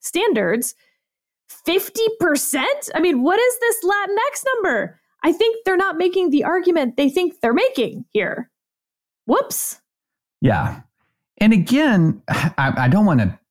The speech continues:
Speaker 2: sort of be a broken record here, but again, a lot of these numbers seem to reaffirm that what was actually going on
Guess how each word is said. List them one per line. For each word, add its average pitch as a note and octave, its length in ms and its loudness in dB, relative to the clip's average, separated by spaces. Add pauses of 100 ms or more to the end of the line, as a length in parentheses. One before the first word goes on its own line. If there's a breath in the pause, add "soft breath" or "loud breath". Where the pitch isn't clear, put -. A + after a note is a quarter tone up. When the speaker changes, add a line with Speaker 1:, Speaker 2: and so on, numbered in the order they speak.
Speaker 2:
sort G#2+ 240 0
of - 200 -2 (240)
be A2+ 120 2
a G#2+ 60 4
broken G#2+ 380 2
record G2 360 0
here, - 380 -2 (640)
but D3 160 2
again, E3 680 2
a B2+ 80 2
lot D3 260 2
of G3+ 80 2
these E3 220 2
numbers C3+ 680 2 (1080)
seem G#3 240 4
to F3 100 4
reaffirm F3+ 920 2 (240)
that C#3+ 220 2
what F#3 260 2
was D3+ 260 2
actually D#3 460 0
going A#2+ 720 2
on A#2+ 720 0